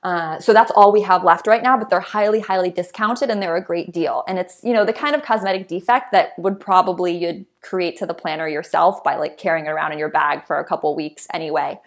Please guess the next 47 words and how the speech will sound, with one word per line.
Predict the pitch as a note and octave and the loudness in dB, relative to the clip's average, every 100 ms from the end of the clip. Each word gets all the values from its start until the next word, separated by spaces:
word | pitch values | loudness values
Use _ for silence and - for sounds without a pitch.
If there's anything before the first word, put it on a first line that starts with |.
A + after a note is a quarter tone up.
| - - - _ G#3 | -20 -20 -20 _ 0
Um, | F#3 F3 D#3+ D3 - | 0 0 -4 -10 -10
you | G3 | -6
know, | D#3+ C#3 - | -4 -6 -6
just, | F3+ - - | -8 -6 -6
like, | - - _ _ _ _ - G3 | -8 -12 _ _ _ _ -8 0
a | F#3 | 2
little | F3+ F3 F#3 | 4 4 2
dent | F#3 D#3 E3 - | 0 0 -2 -4
or, | D3 A2 F#2+ - G3 | -2 -2 -4 -6 -6
you | F3+ | -4
know, | D#3+ | -4
something | - F#3 E3+ E3+ | -4 -6 -6 -4
like | E3 E3+ | -2 2
that. | D3 - - - _ | 2 2 -2 -20 _
So | - B3 G3+ F#3 F3+ - | 4 10 10 10 6 2
if | C4 B3 B3 | 2 2 0
you | A#3 | -4
still | - A#3 G#3+ G3 | 2 4 4 4
want | G3 F#3+ F#3 - - | 2 4 2 -2 0
the | F#3 F3 - | 2 2 0
original | F#3 E3+ G3+ A3+ A#3+ B3+ | 0 2 2 4 6 6
Uplifted | B3+ B3 B3 B3 - | 4 0 -2 -4 -2
planner, | B3+ B3 C4 D4 - | 0 0 0 -4 -2
uh, | G3 F#3+ E3+ F3 F3+ | 0 2 0 -4 0
go | G3+ G3 | 4 4
to | G3 - - G3 | 2 -4 -4 0
upliftedjournal | F#3 F#3 F#3 - F3+ F#3+ E3 E3+ E3 D#3+ | 0 -2 -4 -4 -6 -4 -4 -4 -4 -2
dot | C#3+ - | -4 -4
com | - F#3 E3+ E3+ - - _ | -2 0 0 -4 -10 -20 _
so | - F#3 | -8 -4
you | F#3 | -4
can | F#3+ F3 | -4 2
get | F3+ - | 2 4
one. | E3+ D#3+ D#3 | 0 -2 -8
You | F3+ | -8
can | G#3 | -4
also | G3 G3 F3 | -2 -2 -4
download | E3+ F3+ F#3 F3+ E3+ | 0 0 0 0 -2
the | |
pages | F3+ F#3+ E3+ D#3+ E3 | -6 -4 -4 -4 -8
if | F3 | -10
you | E3+ | -12
just | D#3 - | -14 -12
wanna | E3 D#3 | -12 -12
check | - - | -12 -8
it | E3 | -2
out. | F#3 G3 F3+ | 4 6 6